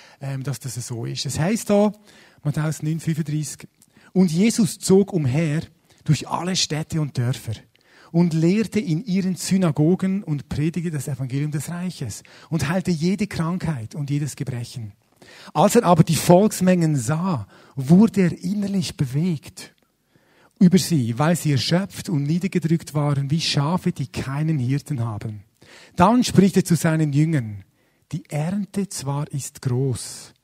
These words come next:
die Arbeiter aber sind wenige. Bittet nun den Herr der Ernte, dass er Arbeiter aussende in seine Ernte.“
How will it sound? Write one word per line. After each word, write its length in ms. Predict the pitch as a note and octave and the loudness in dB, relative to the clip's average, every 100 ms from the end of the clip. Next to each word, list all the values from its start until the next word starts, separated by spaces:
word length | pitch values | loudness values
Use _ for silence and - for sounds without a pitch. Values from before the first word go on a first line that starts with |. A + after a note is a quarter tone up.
| _ _ _ _ _ | _ _ _ _ _
die 120 | - - | -14 -6
Arbeiter 680 | A#2 E3 F#3+ F#3 F3 - D#3+ | -4 -4 -2 -2 -2 -6 -6
aber 400 | D3+ C#3 D3 C3+ _ | -4 -2 -2 -4 _
sind 500 | - - D3 C#3+ C3 _ | -12 -4 -2 -4 -8 _
wenige. 600 | A#2+ B2+ D3 D3+ B2 F2 _ _ _ _ _ _ _ _ | -6 -4 -4 -6 -8 -12 _ _ _ _ _ _ _ _
Bittet 380 | - G3 A3 G3 | 4 4 4 0
nun 240 | F3 F3 | 2 2
den 160 | D3+ C3+ | 2 -2
Herr 300 | A2 C#3+ F3 | -2 -2 -2
der 120 | D3+ | -4
Ernte, 560 | C#3 C3+ D3+ D3+ D#3 D3 _ _ - | -6 -4 -4 -4 -4 -6 _ _ -8
dass 180 | C#3 - | -6 -6
er 180 | - | -8
Arbeiter 640 | - C3+ F#3 F3+ F3 - - | -6 -4 -2 -2 -4 -6 -8
aussende 600 | B2 D3 - D3+ D3+ D#3 | -6 -4 -4 -4 -4 -6
in 200 | C#3 A#2+ | -8 -10
seine 640 | A2 A#2+ B2 D3 D#3 D3+ - _ _ _ - | -8 -6 -6 -4 -4 -6 -10 _ _ _ -12
Ernte.“ 480 | A2 A2+ C3 F#2+ | -8 -8 -8 -12